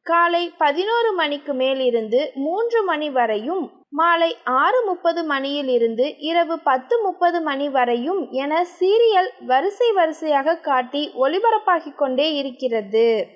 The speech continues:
இதனால் பிரபல சீரியல் நடிகைகளுக்கான மவுஸ் இன்னும் ரசிகர்களிடம் குறையவில்லை. அந்த வகையில் அவர்களுக்கு நாள் ஒன்றின் சம்பளமே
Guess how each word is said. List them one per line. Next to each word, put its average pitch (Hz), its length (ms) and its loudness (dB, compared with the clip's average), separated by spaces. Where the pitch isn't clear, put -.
இதனால் 370 640 0
பிரபல 330 380 2
சீரியல் 415 580 2
நடிகைகளுக்கான 285 880 0
மவுஸ் 285 520 0
இன்னும் 359 460 -2
ரசிகர்களிடம் 330 840 0
குறையவில்லை. 233 1160 0
அந்த 349 380 -2
வகையில் 302 680 0
அவர்களுக்கு 330 840 -2
நாள் 311 480 2
ஒன்றின் 320 540 -2
சம்பளமே 285 760 -2